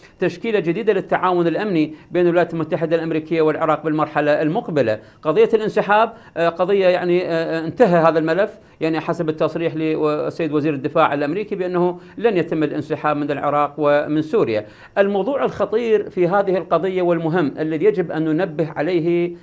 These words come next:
كخبراء أمنيين، حقيقة يعني قصف القطاعات العسكرية الموجودة على الحد السوري، على الحدود السورية العراقية،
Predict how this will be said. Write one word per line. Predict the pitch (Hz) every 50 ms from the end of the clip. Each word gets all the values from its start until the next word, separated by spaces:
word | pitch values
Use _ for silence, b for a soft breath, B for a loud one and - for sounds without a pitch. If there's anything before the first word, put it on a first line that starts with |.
| B B -
كخبراء | 160 - 160 151 143 156 151 165 170 165 165 156
أمنيين، | 135 131 131 127 120 120 123 123 101 - - - b b b b b b b b
حقيقة | - - 170 170 208 240 240 233 202 - 202 202
يعني | 196 196 180 170 180 175 170
قصف | 175 226 214 - 185 156 180
القطاعات | 165 170 170 160 - 147 - 196 180 -
العسكرية | 170 143 - 156 - - - 170 175 180
الموجودة | 170 156 156 156 151 143 185 175 165 147
على | - 156 151
الحد | 139 139 - 185 170 139 151
السوري، | 156 - - 175 180 170 160 156 156 -
على | - 147 139
الحدود | 139 139 156 143 175 165
السورية | 135 - - 151 143 147 156 156 151 156 151 147 139
العراقية، | 123 131 143 139 139 139 - 156 147 143 147 143 139